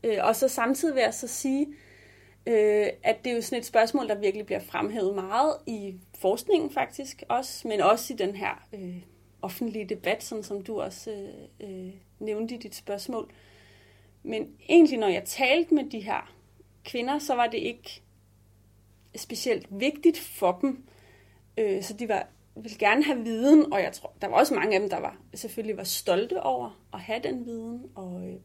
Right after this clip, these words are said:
hele tiden søgt at blive mere vidende, fordi det var vigtigt for dem, og også var rigtig glade for at kunne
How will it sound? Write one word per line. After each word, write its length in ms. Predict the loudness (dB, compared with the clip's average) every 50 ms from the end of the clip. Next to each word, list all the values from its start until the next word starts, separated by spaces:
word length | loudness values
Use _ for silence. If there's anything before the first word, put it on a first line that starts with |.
| _ _ _ _ _ _ _ -16
hele 220 | -10 -8 -8 -8
tiden 240 | -6 -6 -6 -6 -6
søgt 420 | -6 -6 -4 -4 -4 -6 -8 -16 -16 -16
at 80 | -16
blive 280 | -16 -12 -6 -2 0 2
mere 240 | 2 2 0 -4 -6
vidende, 320 | -6 -6 -4 -4 -4 -4
fordi 180 | -6 -10 -10 -10
det 120 | -10 -10
var 100 | -10 -8
vigtigt 400 | -8 -8 -10 -10 -14 -16 -16 -16
for 280 | -16 -6 -4 -4 -2 0
dem, 180 | 0 0 -2 -2 -20 -20 -20 -20 -20 -20 -20 -18 -6
og 140 | -2 0 4
også 220 | 4 4 4 4
var 140 | 0 -2 -2
rigtig 260 | -2 -6 -6 -8 -12 -8
glade 280 | -4 -2 0 2 0 0
for 140 | 0 -2 -4
at 160 | -4 -4 -6
kunne 180 | -10 -16 -14